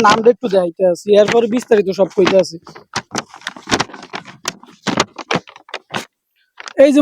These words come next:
মনে করেন যে পোস্টারের মধ্যে নাম লেখা আছে, এই যে কুদুডি জলিলিয়া হাফিজিয়া নুরানি মাদ্রাসা, বুঝছেন,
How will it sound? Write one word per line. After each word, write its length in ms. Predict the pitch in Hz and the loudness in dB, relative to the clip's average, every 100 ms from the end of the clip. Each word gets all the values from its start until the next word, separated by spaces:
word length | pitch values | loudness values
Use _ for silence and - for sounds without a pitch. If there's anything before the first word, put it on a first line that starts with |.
| 285 | 6
মনে 140 | 285 262 | 6 4
করেন 200 | 269 277 269 | 4 4 4
যে 100 | 285 294 294 - - - | 6 6 4 -2 -10 -2
পোস্টারের 380 | 233 - 254 277 | -2 2 2 4
মধ্যে 180 | 269 233 262 | 2 4 4
নাম 100 | 269 233 | 4 4
লেখা 180 | 226 254 | 4 4
আছে, 120 | 240 233 | 4 2
এই 40 | 226 | 2
যে 40 | 226 | 2
কুদুডি 400 | 262 226 233 254 294 - _ _ _ _ - | 2 4 4 4 2 -2 _ _ _ _ -6
জলিলিয়া 600 | 160 247 254 247 254 262 320 311 _ _ _ | 2 4 6 4 6 6 4 0 _ _ _
হাফিজিয়া 580 | - 196 202 262 240 214 156 202 | -2 0 2 4 4 2 0 0
নুরানি 380 | 214 262 269 254 233 | 4 6 6 4 2
মাদ্রাসা, 420 | 202 208 180 185 143 _ _ _ _ _ _ _ _ | 4 2 2 0 -2 _ _ _ _ _ _ _ _
বুঝছেন, 320 | 185 190 262 | 0 4 2